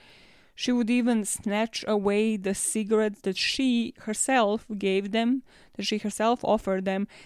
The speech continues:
saying that they're poisoned. And Pete said another crucial thing, and that is that Sabina, when she was with them, never complained about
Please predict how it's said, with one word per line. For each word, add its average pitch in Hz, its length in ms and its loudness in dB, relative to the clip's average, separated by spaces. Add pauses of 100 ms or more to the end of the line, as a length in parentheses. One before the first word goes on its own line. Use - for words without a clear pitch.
saying 226 360 2
that 208 120 4
they're 175 160 0
poisoned. 220 920 2 (500)
And 254 220 4
Pete 523 240 0
said 453 220 4
another 311 340 6
crucial 247 480 4
thing, 240 420 4
and 208 160 0
that 254 160 2
is 359 180 6
that 247 160 4
Sabina, 302 720 4
when 240 300 4
she 330 220 2
was 277 300 4
with 196 220 0
them, 254 340 6
never 277 640 6
complained 220 880 2
about 202 600 2